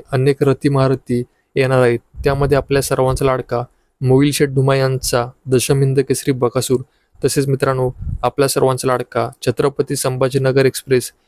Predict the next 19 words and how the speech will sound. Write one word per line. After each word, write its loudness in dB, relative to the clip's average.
लखन, 2
तसेच 0
मित्रांनो, 0
सध्याच्या -2
काळामध्ये 0
ज्या 0
बैलांनी 0
जाईल 0
त्या 0
मैदानामध्ये 0
गुलाल 4
घेण्याचा 2
विक्रम 0
आपल्या -2
नावावरती 0
केला 0
आहे, 2
असा 0
चिमण्याबाई 2